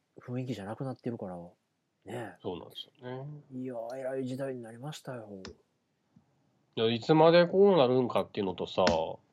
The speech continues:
Speaker 1: うん。
Speaker 2: これ、ガースが、「はい、じゃあもう今日でマスクいいよ」って言っても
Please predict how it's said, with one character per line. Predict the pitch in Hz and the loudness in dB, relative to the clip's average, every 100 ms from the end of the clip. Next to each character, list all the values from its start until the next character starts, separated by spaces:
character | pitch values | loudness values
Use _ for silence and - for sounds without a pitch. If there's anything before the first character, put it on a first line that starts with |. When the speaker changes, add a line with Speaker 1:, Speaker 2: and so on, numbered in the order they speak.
| _ _ - | _ _ -14
Speaker 1:
う | 113 | -12
ん。 | 202 92 87 _ _ - - | -12 -14 _ _ _ -12 -6
Speaker 2:
こ | - 117 | 2 6
れ、 | 107 110 107 110 - _ _ _ _ - | 6 4 4 0 -2 _ _ _ _ -2
ガ | 127 165 226 220 | 6 8 10 8
ー | |
ス | - - 214 208 | 4 -2 2 4
が、 | 185 190 180 175 _ _ _ _ | 4 4 2 -2 _ _ _ _
「は | - 220 | 6 6
い、 | 170 | 8
じ | 208 | 6
ゃ | |
あ | 202 | 8
も | 208 | 6
う | 180 | 6
今 | 220 | 6
日 | 220 | 6
で | 185 | 6
マ | 196 | 4
ス | - | 2
ク | 165 | 2
い | 185 | 4
い | |
よ」 | 165 131 | 6 4
っ | |
て | - | 0
言 | 156 | -8
っ | - | 0
て | 147 | 2
も | 107 | 2